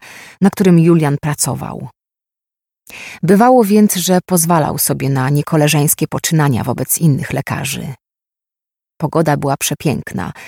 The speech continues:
zalew, nad którym kolega miał domek, aż się prosił, żeby spędzić tam całą sobotę i niedzielę.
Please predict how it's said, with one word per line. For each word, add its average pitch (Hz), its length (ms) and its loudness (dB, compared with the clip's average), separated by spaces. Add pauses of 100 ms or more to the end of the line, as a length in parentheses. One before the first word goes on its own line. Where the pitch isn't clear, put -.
(140)
zalew, 151 640 -2
nad - 160 -6
którym 147 280 0
kolega 151 380 0
miał 143 220 2
domek, 165 440 2 (320)
aż - 180 -4
się 220 140 0
prosił, 220 400 0
żeby 180 200 2
spędzić 196 640 2
tam 160 240 0
całą 185 300 2
sobotę 175 480 -2
i 175 80 0
niedzielę. 143 600 -4